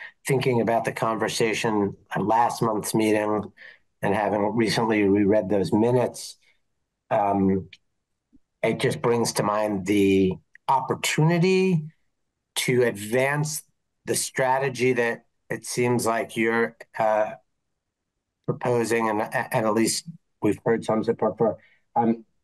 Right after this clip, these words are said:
in communication with the Equity Caucus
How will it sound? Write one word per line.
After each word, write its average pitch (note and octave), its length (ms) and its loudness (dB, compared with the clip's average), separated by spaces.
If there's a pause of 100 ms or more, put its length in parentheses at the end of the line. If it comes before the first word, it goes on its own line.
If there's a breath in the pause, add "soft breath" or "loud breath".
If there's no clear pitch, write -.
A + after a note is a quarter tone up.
in G3+ 500 2
communication D#3 880 2
with C3 220 -2
the A#2+ 500 0
Equity B2 380 -4
Caucus - 680 -6